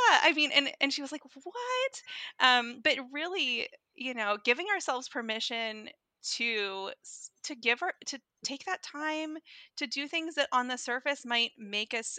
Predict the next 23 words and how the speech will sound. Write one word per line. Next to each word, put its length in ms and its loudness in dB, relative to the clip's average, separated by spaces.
feel 880 -2
like, 300 2
you 100 -8
know, 100 -6
quote, 360 -2
"bad 300 2
parents," 460 -8
to, 120 -8
to 140 -4
turn 220 -4
down 140 -2
the 80 -2
volume 340 -4
on 80 -4
our 100 -4
kids 400 -2
or 100 -2
to 120 -10
take 220 -8
a 60 -6
break 280 -4
from 220 -4
them, 320 -2